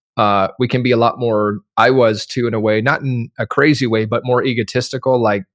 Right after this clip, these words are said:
you know, my way is gonna work out, versus I don't think I listened to my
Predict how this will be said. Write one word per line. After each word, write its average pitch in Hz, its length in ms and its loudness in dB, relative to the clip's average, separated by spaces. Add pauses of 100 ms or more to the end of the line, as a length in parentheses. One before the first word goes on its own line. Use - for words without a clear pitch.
(200)
you 113 80 -2
know, 104 180 0 (600)
my 120 220 4
way 117 180 4
is 113 100 -2
gonna 110 160 -2
work 107 240 0
out, 117 260 4 (640)
versus 117 840 2 (160)
I 120 80 4
don't 151 180 0
think 143 160 0
I 120 80 6
listened 113 420 0
to 92 340 -2 (960)
my 101 360 2